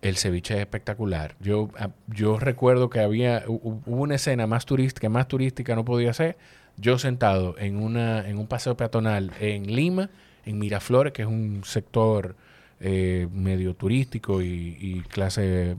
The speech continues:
alta en Lima, comiéndome en, como en una, en un patio de un restaurante, en un paseo,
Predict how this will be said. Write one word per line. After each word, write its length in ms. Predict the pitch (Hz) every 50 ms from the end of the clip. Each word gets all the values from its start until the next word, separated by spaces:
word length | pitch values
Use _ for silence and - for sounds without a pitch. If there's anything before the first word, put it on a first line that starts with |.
| - -
alta 440 | 104 113 123 123 113 - 107 104 - - - - - - - - - -
en 220 | 107 107 98 101
Lima, 340 | 113 127 135 139 139 135 135 - - - - - _ _ _ _ _ _ _ _
comiéndome 760 | 123 113 113 120 127 120 113 107 101 95 95 92 87 82 - -
en, 680 | 107 104 101 98 95 90 90 87 85 87 90 90 92 98 - - - - _ -
como 160 | - 101 98 95
en 40 | 98
una, 180 | 104 113 117 110 101
en 100 | 107 104
un 160 | 101 110 110 -
patio 640 | - 113 110 117 - - 120 113 110 107 104 98
de 400 | 101 104 98 98 95 92 95 92
un 140 | 101 107 107
restaurante, 520 | 113 - - 110 107 110 110 110 107 - 101
en 60 | 95
un 240 | 98 101 101 98 101
paseo, 500 | - - 101 95 - 127 123 123 127 127